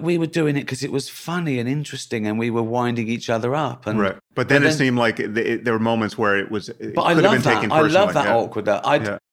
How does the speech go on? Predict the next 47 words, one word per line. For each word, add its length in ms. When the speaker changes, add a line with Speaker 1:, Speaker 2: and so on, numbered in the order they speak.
Speaker 1:
in 140
fact, 380
you 120
know, 160
I 80
could 200
have 80
put 120
in 120
the 80
bits 320
where, 480
that 260
we, 160
where 240
we 100
stopped 640
and 120
we 80
were 80
sort 220
of 80
normal 360
and 100
nice 220
to 100
each 160
other. 260
But 20
Speaker 2:
Right. 180
Speaker 1:
where's 240
the 60
fun 220
in 140
that? 260
But 80
Speaker 2:
Anyway, 160
Speaker 1:
yeah, 60
there 100
were 60
Speaker 2:
people 140
Speaker 1:
lots 120
of 60
Speaker 2:
can 80
look 100
that 60
up 40